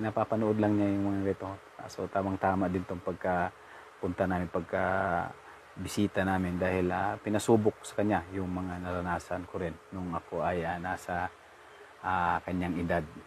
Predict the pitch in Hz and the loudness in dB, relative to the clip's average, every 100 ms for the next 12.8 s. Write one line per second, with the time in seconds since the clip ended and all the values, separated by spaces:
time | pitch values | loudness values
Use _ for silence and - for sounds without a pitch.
0 | - - - - 82 78 80 80 82 82 | -20 -12 -10 -4 -2 -2 -4 -4 -2 0
1 | 80 - 90 85 85 - 85 - 80 85 | 0 -2 -4 -2 -4 -6 -10 -10 -6 -6
2 | 78 - - 98 98 - - - - - | -8 -12 -12 -12 -12 -16 -20 -20 -14 -8
3 | 80 85 92 85 82 80 - 90 85 78 | -6 -4 -2 -2 -4 -6 -6 -4 -4 -6
4 | 76 80 - - 80 85 85 80 82 98 | -8 -12 -12 -8 -6 -6 -8 -8 -4 -2
5 | 101 107 95 101 101 98 90 - - - | 2 2 4 4 6 4 4 0 -12 -20
6 | - - 92 - 85 78 - - 80 80 | -20 -8 -4 -4 -4 -8 -8 -8 -6 -6
7 | 76 - 92 95 95 95 90 92 87 98 | -6 -4 2 6 6 6 2 2 6 6
8 | 98 90 85 82 82 80 82 - - - | 6 0 0 -4 -4 -4 -6 -8 -14 -18
9 | - - - - - - 80 82 90 127 | -20 -20 -20 -20 -20 -12 -4 0 4 4
10 | 127 - - - - - - - 117 120 | 4 -2 -14 -16 -20 -20 -14 2 6 10
11 | 120 120 117 113 98 - - - - - | 10 10 8 4 -2 -16 -20 -20 -20 -20
12 | - - - - 220 180 175 175 | -20 -18 -6 0 2 2 6 8